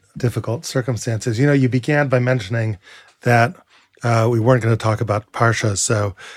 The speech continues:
I'm gonna be contrarian as usual and talk about Parsha for a minute. I was volunteering a little bit and, and hanging out at the Great Synagogue of Jerusalem, which has been turned into a, a volunteer center to aid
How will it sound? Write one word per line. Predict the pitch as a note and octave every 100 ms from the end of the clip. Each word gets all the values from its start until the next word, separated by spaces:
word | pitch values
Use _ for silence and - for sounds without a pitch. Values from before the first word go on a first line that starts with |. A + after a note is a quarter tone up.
| - -
I'm | - A#2+
gonna | A2+ A2
be | A#2+ A2+ A2 A3 G3+
contrarian | - A#2+ A2 A#2+ A#2 A2 G#2
as | G#2
usual | A2 A2 G#2+ G#2+
and | G2
talk | A#2+ A2+
about | G#2 G2+
Parsha | A#2+ A#2+ A2+
for | G#2+ C3
a |
minute. | D3+ E3+ A3 - - -
I | -
was | A#2+ A2
volunteering | F#2+ A#2+ A#2+ G#2 B2+ A2+ A2+ G#2+ - - - _
a | -
little | A#2+
bit | A#2 A2
and, | G#2+ A2
and | F3+ A#2 A2
hanging | F#2+ A#2+ A2+ A2
out | A2+ A2 -
at | A2+
the | -
Great | A2+ B2 C#3
Synagogue | - C3 A2 G#2+ A#2+ - - - -
of | G3+ A#2 G2
Jerusalem, | - A#2 - D3+ D#3 D#3+ - - _
which | - B2
has | C3
been | G2+ A2+
turned | G#2+ A#2+ A2+
into | G#2+ G#2+ F#2+ A2+ G#2+ G#2+ -
a, | A2+ G#2 G#2 - - - _ -
a |
volunteer | A2+ A#2+ A2+ G#2+ A#2+ G#2+
center | - A2 A2+ G#2+
to | - G#3
aid | B2 A2+ G#2+